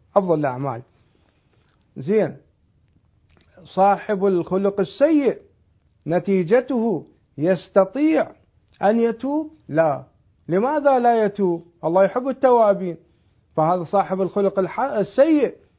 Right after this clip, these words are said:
آه، لماذا لا توجد له توبة؟ لهذا السبب.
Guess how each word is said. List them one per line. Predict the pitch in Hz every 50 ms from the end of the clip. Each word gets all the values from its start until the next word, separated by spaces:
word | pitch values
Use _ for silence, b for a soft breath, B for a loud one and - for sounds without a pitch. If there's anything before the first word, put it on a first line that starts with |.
| _ _ _ _ _ _ -
آه، | 80 82 80 80 82 85 95 98 98 98 98 - - 101 101 101 -
لماذا | 190 190 185 196 214 240 277 294 294 269 277 269 254
لا | 240 240 233
توجد | 220 226 233 226 196 185 208 190 175
له | 190 180 180 170
توبة؟ | - - 175 165 151 151 185 208 240 - - _ _ -
لهذا | 156 160 156 180 190 175 165
السبب. | 147 - - 175 160 139 135 123